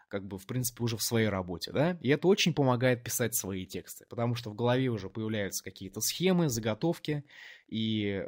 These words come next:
как бы, всё это идёт на пользу. Вот, поэтому, если вы видите тексты, которые вам нравятся в интернете, сохраняйте их и просто старайтесь, а, чуть-чуть походить на них, когда вы пишете свои собственные. Я не говорю о том, что нужно копировать, там, сдирать что-то, да, но просто,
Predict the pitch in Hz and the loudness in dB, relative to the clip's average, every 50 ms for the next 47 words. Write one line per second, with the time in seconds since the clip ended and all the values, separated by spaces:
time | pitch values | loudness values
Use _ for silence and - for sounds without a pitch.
0 | - - - - 117 101 104 101 - - 139 135 - 123 113 117 113 110 110 110 | -8 -10 -10 -10 -8 -8 -6 -4 0 2 2 2 2 0 0 0 -2 -2 -2 -4
1 | 104 - - 120 104 87 - - - _ _ _ - 120 117 110 - - 123 131 | -4 -2 -2 -4 -4 -4 -6 -12 -20 _ _ _ -8 -4 -4 -4 -2 2 2 2
2 | 131 131 139 127 120 123 147 170 - - 151 139 131 127 127 135 135 120 117 113 | 2 2 0 0 0 2 2 2 2 2 4 4 4 4 4 4 4 2 2 -2
3 | - - - 202 - - - 127 - 120 107 - 113 110 110 104 110 110 117 117 | 0 2 2 2 2 0 -2 -2 -2 -2 0 0 0 0 2 2 2 2 2 4
4 | 123 143 180 220 247 254 - - 117 107 104 95 - 98 98 92 82 71 - - | 4 6 6 6 4 2 0 -2 -2 -2 -2 -4 -4 -6 -6 -6 -8 -8 -8 -10
5 | - - - - 127 - 131 127 127 127 143 175 202 202 - - 220 214 - - | -8 -6 -4 -4 0 2 2 4 4 4 4 4 2 2 0 0 -2 -2 -2 -4
6 | - 190 208 202 196 - - _ _ _ - 202 240 - - 165 - - 151 147 | -2 -2 -2 -2 -2 -6 -16 _ _ _ 0 0 2 2 2 0 2 6 6 6
7 | 160 180 190 - 170 143 - - - - - - - - - - - - - - | 8 6 6 4 2 0 0 -2 -6 -14 -20 -20 -20 -20 -18 -10 -8 -8 -6 -4
8 | - - 220 - - 294 - - - - - 165 160 156 151 135 139 127 143 170 | -2 0 0 2 2 2 2 2 2 4 6 6 6 6 4 2 0 0 2 2
9 | 185 - - 123 123 131 127 123 120 120 135 120 - - - - - 110 101 98 | 0 0 0 2 2 4 2 2 0 0 -2 -2 -2 -2 -4 -4 -2 -2 -2 -2
10 | - - 101 - - - 92 76 101 143 180 196 247 349 381 302 - - 170 139 | -2 -4 -6 -8 -8 -10 -6 -4 -2 0 4 4 4 4 4 2 4 4 4 4
11 | - - 131 123 123 120 117 110 107 - 117 113 117 - 226 240 226 196 170 151 | 2 2 2 2 4 4 4 2 2 0 0 -2 0 4 6 8 8 8 8 6
12 | - 123 117 113 104 110 127 151 202 208 196 - - 156 139 - 120 120 156 185 | 4 2 2 2 2 0 2 2 2 2 2 0 0 -2 0 0 2 4 4 4
13 | 190 - - - - - - 139 139 - 247 247 - - 196 180 160 | 2 0 -4 -16 -12 -4 -2 -2 2 4 2 2 4 6 6 6 6